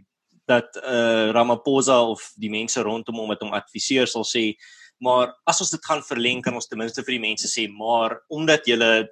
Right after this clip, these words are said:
eh, nou vir nog twee weke gehoorsaam, julle, eh, gehoorsaam moet wees aan hierdie inperking,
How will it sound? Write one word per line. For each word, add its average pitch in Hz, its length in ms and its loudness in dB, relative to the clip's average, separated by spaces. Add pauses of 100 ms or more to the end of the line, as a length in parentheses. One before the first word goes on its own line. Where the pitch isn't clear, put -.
(160)
eh, 110 560 4
nou 113 300 6
vir 117 100 0
nog 117 240 -2
twee 127 260 6
weke 104 600 2 (160)
gehoorsaam, 107 640 0
julle, 101 200 0 (140)
eh, 98 400 -14 (100)
gehoorsaam 117 560 0
moet 107 140 -4
wees 107 240 0
aan 107 60 -6
hierdie 107 240 -4
inperking, 127 560 2